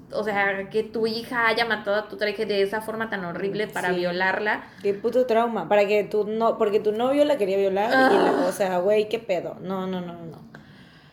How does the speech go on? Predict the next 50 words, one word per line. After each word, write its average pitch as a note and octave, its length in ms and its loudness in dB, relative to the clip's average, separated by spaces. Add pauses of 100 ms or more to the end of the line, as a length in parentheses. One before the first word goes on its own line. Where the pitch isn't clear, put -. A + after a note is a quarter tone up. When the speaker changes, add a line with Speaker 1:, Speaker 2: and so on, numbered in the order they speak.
(320)
Speaker 1:
Veintiséis C4+ 580 2
meses D4+ 280 -2
después A#3 760 -2
de A3 100 -2
haber G#3+ 260 2
sido B3 160 -2
entregadas G#3 500 2
las G3 160 -2
muestras G3+ 320 -2
de G#3 80 0
A G3 100 2
D G3+ 180 0
N F#3+ 140 -6
de F#3+ 100 -2
Bernardo, F#3+ 500 -2
se A3+ 120 -8
le G3 80 -4
informó F#3 300 -6
a G3+ 40 0
la G#3 120 -2
policía G3 340 -4
de G3 60 2
Toronto F#3+ 480 -4
que G3 100 -6
el F#3 80 -2
A F#3+ 140 4
D G#3 200 -4
N G3 360 -6 (460)
coincidía G#3+ 680 0
con G#3 160 -4
el F#3 100 -4
del F3 160 -2
posible A3 460 -4
violador F#3 480 0
de F#3 120 -2
Scarborough. F3+ 640 -4 (500)
Inmediatamente G#3+ 760 -2
Bernardo F#3+ 460 0
fue G3 220 -4
puesto G3+ 260 -2
bajo F#3+ 240 -2
la F3+ 160 -2
lupa G3 400 0
de, A3 120 -6
con G3 180 -8
una G3 100 -4
vigilancia F#3+ 500 -6
de G3 60 -2
veinticuatro E3+ 520 -8
horas. - 260 -12